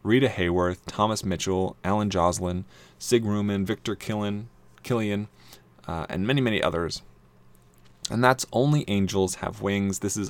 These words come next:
also a top three hundred movie for Miran, uh, whose list I'm still going through. Um, and I think there's another, two others, uh, on this list are on that,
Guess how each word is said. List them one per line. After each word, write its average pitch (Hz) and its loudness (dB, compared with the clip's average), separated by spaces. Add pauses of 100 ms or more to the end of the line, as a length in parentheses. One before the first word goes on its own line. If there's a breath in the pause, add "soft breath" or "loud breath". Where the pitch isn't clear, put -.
also 139 4
a 90 0
top - 0
three 98 -4
hundred 95 -4
movie 92 -2 (460 loud breath)
for 95 0
Miran, 139 0 (220)
uh, 80 -2 (380)
whose 92 -8
list - -6
I'm 87 -4
still 110 2 (560 loud breath)
going 104 6
through. 87 2
Um, 82 -4 (840 soft breath)
and 85 -6
I 90 -4
think - -4 (380)
there's 90 -6
another, 98 2 (480)
two 156 6
others, 85 4
uh, 82 -6
on 82 -4
this 78 -8
list - -8
are 80 -8
on 78 -4
that, 73 -8